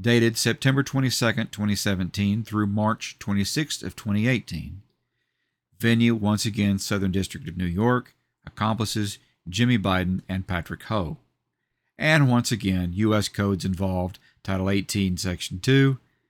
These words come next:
and Title twenty-two, Section six twelve. Although he told Bobulinski he signed an attorney engagement letter with Yi,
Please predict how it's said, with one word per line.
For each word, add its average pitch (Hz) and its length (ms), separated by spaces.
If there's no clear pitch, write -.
and 127 140
Title 120 260
twenty-two, 107 520
Section 92 400
six - 260
twelve. 71 480
Although 139 320
he 143 100
told 151 260
Bobulinski 123 580
he 107 120
signed 113 300
an 95 120
attorney 101 460
engagement 104 480
letter 95 180
with 90 180
Yi, 85 320